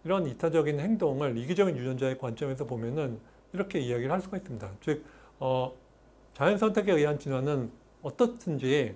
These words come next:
결국 다음 세대에 복제본을 많이 남기는 유전자가, 어, 선택이 된다는 의미인데요. 이때 잠시 우리가 이 유전자의 관점을 취하면, 즉 마치 내가 유전자인 것처럼 잠시 가정을 하면은요,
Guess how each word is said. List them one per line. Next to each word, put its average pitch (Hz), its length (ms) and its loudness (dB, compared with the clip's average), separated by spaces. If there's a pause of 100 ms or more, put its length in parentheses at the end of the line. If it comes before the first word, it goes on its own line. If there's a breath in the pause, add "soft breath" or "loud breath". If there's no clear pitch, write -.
결국 151 460 0 (260 loud breath)
다음 165 320 2
세대에 139 420 2
복제본을 175 580 0
많이 123 280 -2
남기는 127 400 -4
유전자가, 117 760 -4 (480 soft breath)
어, 127 180 -6
선택이 165 720 0
된다는 127 520 0
의미인데요. 117 760 -2 (1080)
이때 185 540 2 (960)
잠시 180 720 2
우리가 135 480 2 (560)
이 147 140 -4
유전자의 139 1200 4
관점을 139 460 0
취하면, 135 560 -2
즉 143 160 -2
마치 117 280 -2
내가 131 240 2
유전자인 160 540 2
것처럼 127 480 -4
잠시 170 400 -4
가정을 135 420 -2
하면은요, 147 600 0